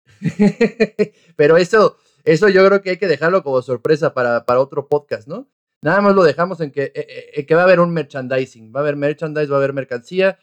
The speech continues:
para poder adquirir, eh, <laughs> tazas con la cara de Carlos, ¿no?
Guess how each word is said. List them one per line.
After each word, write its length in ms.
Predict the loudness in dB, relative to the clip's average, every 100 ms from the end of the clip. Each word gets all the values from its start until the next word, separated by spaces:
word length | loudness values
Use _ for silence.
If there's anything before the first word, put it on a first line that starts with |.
| _ _
para 240 | -4 -2
poder 260 | -2 -2 -2
adquirir, 480 | -4 -10 -12 -12 -16 _ _ -12
eh, 760 | -6 -4 -2 -2 -2 -4 -6 -8 _
<laughs> 160 | _ _
tazas 340 | -4 0 -2
con 160 | -2 -2
la 120 | -2
cara 240 | -2 0
de 120 | -2 -2
Carlos, 460 | -2 -2 -4 -4
¿no? 140 | -8